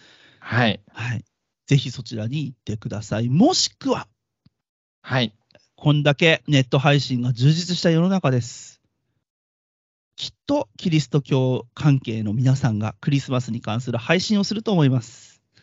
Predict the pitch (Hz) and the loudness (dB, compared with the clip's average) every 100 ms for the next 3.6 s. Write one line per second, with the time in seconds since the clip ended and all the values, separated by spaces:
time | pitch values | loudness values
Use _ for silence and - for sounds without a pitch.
0 | _ _ _ _ _ _ _ _ _ - | _ _ _ _ _ _ _ _ _ -2
1 | 123 95 - 147 160 - _ _ _ _ | 0 0 4 4 4 -4 _ _ _ _
2 | _ _ - 131 110 101 95 - _ - | _ _ 0 0 0 -4 -6 -8 _ -20
3 | 120 - 147 127 147 | -18 -2 0 2 -2